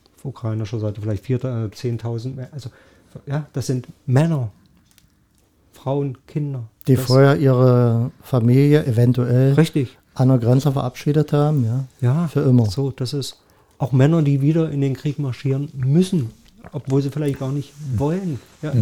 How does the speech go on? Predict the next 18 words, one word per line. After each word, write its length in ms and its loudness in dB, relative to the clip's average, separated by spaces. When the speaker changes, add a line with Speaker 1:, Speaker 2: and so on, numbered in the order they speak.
Speaker 3:
Mhm. 60 0
Speaker 1:
die 140 0
haben 120 -2
Ver-, 200 -10
Verwandtschaft 640 -4
in 120 -2
der 160 -2
Ukraine 580 -10
oder 240 -10
die 140 -8
Ukrainer 680 -8
haben 120 -10
Verwandtschaft 540 -6
in 140 -4
Russland. 560 -8
Und 120 -8
auf 160 -12
einmal 420 -10